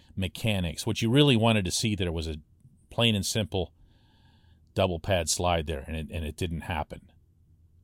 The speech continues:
Raffl can let the puck go, though, and he did. He's, he's been good at, well,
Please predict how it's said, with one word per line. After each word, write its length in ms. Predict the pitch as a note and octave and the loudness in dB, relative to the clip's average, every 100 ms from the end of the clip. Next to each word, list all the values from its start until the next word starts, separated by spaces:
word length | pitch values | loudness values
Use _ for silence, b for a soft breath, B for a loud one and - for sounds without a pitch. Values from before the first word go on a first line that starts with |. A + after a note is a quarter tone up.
| _ _ - | _ _ 6
Raffl 360 | B2+ B2 A#2+ - | 6 8 4 2
can 260 | F2 C#2+ - - - | -4 -4 -10 -20 -2
let 220 | G#2 G2 | 2 2
the 60 | - | -2
puck 280 | - G2 - | -2 -2 0
go, 240 | F2+ D#2+ | -2 -2
though, 300 | C#2 C#2 C2 - | -4 -8 -12 -10
and 140 | D2+ | -8
he 140 | F2 D2+ | -6 -2
did. 300 | F#2 D#2+ C#2+ | 0 0 -2
He's, 260 | D#2+ - - - _ _ _ | -8 -10 -12 -20 _ _ _
he's 280 | F2+ D2+ - - | -10 -10 -10 -12
been 380 | F#2 G2 G2 D2+ - _ A#2 | -6 -2 -2 -4 -10 _ 0
good 200 | A#2+ B2+ | 4 4
at, 100 | F2+ - _ _ | 4 -4 _ _
well, 340 | C3 D3+ D#3+ | 4 8 8